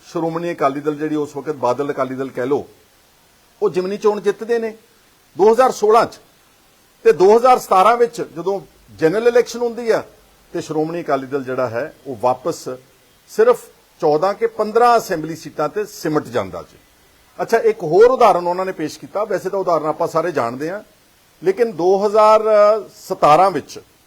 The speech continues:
ਜਦੋਂ ਕੈਪਟਨ ਅਮਰਿੰਦਰ ਸਿੰਘ ਦੀ ਸਰਕਾਰ ਬਣੀ, ਸਤਾਰਾਂ ਤੋਂ ਲੈ ਕੇ ਬਾਈ ਤੱਕ ਜਿਮ-, ਜਿੰਨੀਆਂ ਜਿਮਨੀ ਚੋਣਾਂ ਹੋਈਆਂ, ਉਹ ਕੈਪਟਨ ਅਮਰਿੰਦਰ ਸਿੰਘ ਤੇ ਕਾਂਗਰਸ ਪਾਰਟੀ ਨੇ ਬੜੇ ਆਰਾਮ ਨਾਲ ਜਿੱਤੀਆਂ। ਬਲਕਿ ਇੱਕ ਬੜੀ ਇੰਪੋਰਟੈਂਟ ਇਲੈਕਸ਼ਨ ਆਈ, ਔਰ ਇਸ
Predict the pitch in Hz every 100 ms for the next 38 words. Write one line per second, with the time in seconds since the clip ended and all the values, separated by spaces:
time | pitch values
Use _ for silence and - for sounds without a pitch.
0 | _ _ _ _ _ 170 190 190 156 220
1 | 196 170 165 202 220 214 208 170 147 127
2 | 120 101 98 _ _ _ _ _ _ _
3 | - - 180 196 233 247 233 208 202 226
4 | 165 156 180 185 233 220 139 160 175 196
5 | 127 170 185 214 254 202 202 208 220 196
6 | 196 165 143 147 120 - _ _ _ _
7 | _ _ _ 220 220 190 - 214 190 185
8 | 180 196 208 214 208 165 160 170 - 165
9 | 156 180 170 139 135 120 120 139 151 156
10 | - 175 165 _ _ _ _ - 185 214
11 | 226 226 202 208 220 220 190 190 226 214
12 | 202 - 202 160 160 202 _ _ _ _
13 | _ _ 196 214 226 220